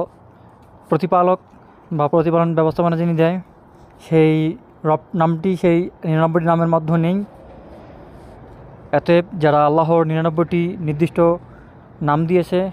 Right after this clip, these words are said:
এটা ঠিক নয়। সকল সুন্দর নামই তার, তাকে আমরা যে নামেই ডাকি না কেন, সকল সুন্দর নামই তার। আমরা কিতাবেতে এই বিষয়টি আজ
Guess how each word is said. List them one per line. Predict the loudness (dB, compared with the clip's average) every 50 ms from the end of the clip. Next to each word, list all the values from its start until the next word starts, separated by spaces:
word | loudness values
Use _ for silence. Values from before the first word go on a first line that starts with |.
| -10 -14 -10
এটা | -6 -4 -4 -2
ঠিক | -2 -4 -4 -2 -2
নয়। | -2 -2 -2 -2 -6 -10 -18 -20 -20 -20 -20 -20 -20 -20 -20 -20 -20 -20 -20 -20 -20 -20 -20 -20 -20 -20 -12 -6
সকল | -4 -2 0 0 -2
সুন্দর | -2 -2 -2 0 0
নামই | 0 0 0 0 0
তার, | 0 2 2 2 0 -2 -8 -8 -6
তাকে | -4 -2 -2
আমরা | 0 -2 -2 -2
যে | -2 -2
নামেই | 0 0 -2 0 0
ডাকি | -2 -2 0 -2
না | -2 -2
কেন, | -2 -2 -4 -4 -6 -6 -4
সকল | -4 -2 -2
সুন্দর | -2 -2 -2 -2 -2
নামই | 0 -2 -2 -4 -4
তার। | -4 -4 -4 -4 -8 -12 -16 -20 -20 -20 -20 -20 -20 -20 -20 -20 -10 -4
আমরা | -2 0 0
কিতাবেতে | 0 0 0 2 2 2 2 2 0
এই | 0
বিষয়টি | 0 -2 -2 0 2
আজ | 0 0